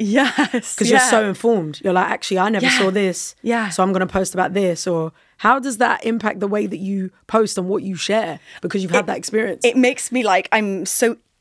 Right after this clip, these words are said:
Speaker 1: <laughs> eager to get all of this out and, and, like,
Speaker 2: <laughs>
Speaker 1: talk
Speaker 2: Yeah.
Speaker 1: to people face to face and be like,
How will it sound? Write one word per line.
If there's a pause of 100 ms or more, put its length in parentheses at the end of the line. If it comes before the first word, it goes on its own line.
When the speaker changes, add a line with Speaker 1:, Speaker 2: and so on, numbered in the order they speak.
(140)
Speaker 1:
<laughs>
eager
to
get
all
of
this
out
and,
and,
like,
Speaker 2:
<laughs>
Speaker 1:
talk
Speaker 2:
Yeah.
Speaker 1:
to
people
face
to
face
and
be
like,